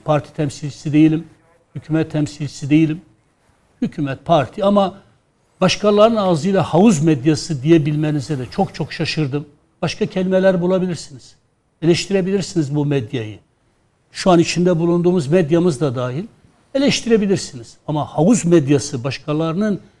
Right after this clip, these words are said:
icat ettiği bir kavramsallaştırma üzerinden. İki, burada hükümet temsilcisi yok. Ne ben ne Mazhar Bey.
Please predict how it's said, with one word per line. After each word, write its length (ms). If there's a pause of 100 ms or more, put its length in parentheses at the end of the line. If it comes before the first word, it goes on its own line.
(140)
icat 360
ettiği 320
bir 180
kavramsallaştırma 1080
üzerinden. 500
İki, 420 (680)
burada 200
hükümet 360
temsilcisi 580
yok. 300
Ne 200
ben 220
ne 80
Mazhar 480
Bey. 240